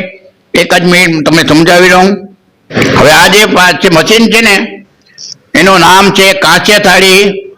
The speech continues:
એક્યુ પોઇન્ટ. એક્યુપ્રેશરનો પોઇન્ટથી હવે આમાં જોઈન્ટ થાય છે.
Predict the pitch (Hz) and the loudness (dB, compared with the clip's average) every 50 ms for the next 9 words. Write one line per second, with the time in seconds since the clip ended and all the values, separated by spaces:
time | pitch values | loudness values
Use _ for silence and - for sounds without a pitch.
0 | _ _ _ _ _ - - 160 175 - - 233 214 185 - 196 185 170 147 - | _ _ _ _ _ -6 -2 -2 -2 0 0 0 2 2 2 2 2 0 0 -2
1 | - - - - - _ _ _ _ _ _ - 135 151 151 151 220 196 208 196 | -4 -8 -14 -18 -20 _ _ _ _ _ _ -4 -4 -4 -2 -2 -2 0 0 0
2 | 170 185 196 202 202 190 - 165 175 190 196 185 185 - 190 202 202 190 185 180 | 0 0 0 0 0 -2 0 0 0 0 0 -2 -2 0 0 2 2 2 2 2
3 | 180 175 185 180 180 180 180 180 165 131 - 160 175 185 - - 196 180 185 180 | 2 2 2 2 2 2 2 2 0 0 0 0 0 0 -2 0 0 0 0 0
4 | 175 196 196 202 | 0 0 0 0